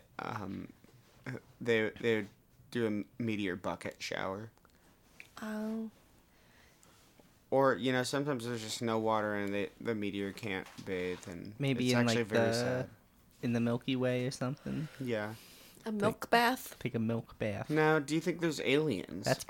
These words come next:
Speaker 1: I think
Speaker 3: creative.
Speaker 1: there has to be aliens.
Speaker 2: Yes.
Speaker 3: Yeah, there's aliens.
Speaker 2: I've, I
Speaker 3: We've met them.
Speaker 2: Yep. And we both have th-, sleep,
Speaker 1: <laughs>
Speaker 2: sleep, sleep
Speaker 1: Wait,
Speaker 2: paralysis, and
Speaker 1: wait.
Speaker 2: we've also both met aliens.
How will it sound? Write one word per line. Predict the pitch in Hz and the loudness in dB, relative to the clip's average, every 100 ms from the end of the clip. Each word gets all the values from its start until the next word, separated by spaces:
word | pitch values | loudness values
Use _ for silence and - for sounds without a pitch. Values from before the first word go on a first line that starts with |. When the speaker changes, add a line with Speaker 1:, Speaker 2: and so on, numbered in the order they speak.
| - | 2
Speaker 1:
I | 143 | 4
think | 180 | 6
Speaker 3:
creative. | 180 | 4
Speaker 1:
there | 127 123 | 4 2
has | 120 113 110 | 2 0 0
to | - | -4
be | - 92 92 | -4 -2 -2
aliens. | 92 90 87 85 98 - - - - - - - - | -2 -4 -8 -10 -12 -14 -18 -20 -20 -20 -20 -20 -12
Speaker 2:
Yes. | 214 202 220 - - - | -4 -4 -6 -14 -20 -8
Speaker 3:
Yeah, | - 95 131 - - - | -6 -4 -8 -16 -12 2
there's | 170 120 | 4 4
aliens. | 87 90 90 127 - - - - - - | 2 0 -4 -8 -10 -14 -16 -20 -20 -4
Speaker 2:
I've, | - 208 - - | 0 0 -2 -2
I | 117 | 4
Speaker 3:
We've | 143 135 | 4 6
met | 113 - | 4 2
them. | - 92 98 - | 0 -2 -2 -4
Speaker 2:
Yep. | - 233 - - - - - - - - - - | 0 0 0 -10 -18 -20 -20 -20 -20 -20 -20 0
And | 233 233 | 2 4
we | 254 | 6
both | 247 262 | 8 10
have | 262 254 - | 10 6 4
th-, | - - - | -14 -14 -4
sleep, | - - 254 - | -2 0 0 0
Speaker 1:
<laughs> | |
Speaker 2:
sleep, | - 262 - - | 4 4 4 -2
sleep | - 277 226 | 0 4 8
Speaker 1:
Wait, | 226 | 10
Speaker 2:
paralysis, | 294 285 285 302 311 330 | 10 10 8 8 6 4
and | - 247 | 6 4
Speaker 1:
wait. | 254 | 6
Speaker 2:
we've | 254 233 | 6 6
also | 233 240 220 | 4 6 4
both | 196 226 | 4 2
met | 214 208 | 0 0
aliens. | - 202 196 | 0 0 2